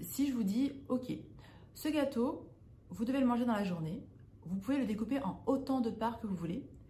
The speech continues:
et le manger quand vous voulez. » C'est à vous de déterminer, votre objectif est le même, hein. Vous devez manger la totalité du gâteau. Par contre, c'est vous qui déterminez la quantité que vous mangez, à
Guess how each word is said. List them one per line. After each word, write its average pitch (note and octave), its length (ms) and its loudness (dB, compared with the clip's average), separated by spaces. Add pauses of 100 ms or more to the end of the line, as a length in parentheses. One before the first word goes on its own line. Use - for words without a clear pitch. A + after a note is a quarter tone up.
(340)
et B3 60 4
le B3+ 80 6
manger A3+ 440 2
quand B3+ 160 0
vous G#3 140 -2
voulez. » F3 240 -6 (160)
C'est - 140 0
à E3+ 160 6
vous C4+ 280 -4
de F#3+ 100 -2
déterminer, E3+ 680 -2 (340)
votre C4 200 0
objectif D4 300 -2
est D#4 60 0
le D#4 60 2
même, C4 160 2
hein. C4+ 120 -2 (240)
Vous F3+ 100 -2
devez F3 160 -2
manger A3+ 260 0 (140)
la F3 80 0
totalité D#3+ 400 -6
du D3+ 40 -6
gâteau. D#3 180 -8 (100)
Par E3+ 160 -4
contre, C#4 320 0
c'est - 180 -6
vous A3 140 0
qui - 140 -10
déterminez F3+ 720 -2
la D3 120 -4
quantité B3 540 -4
que G3+ 100 -8
vous D#3 120 -8
mangez, D3+ 360 -6 (800)
à - 60 -10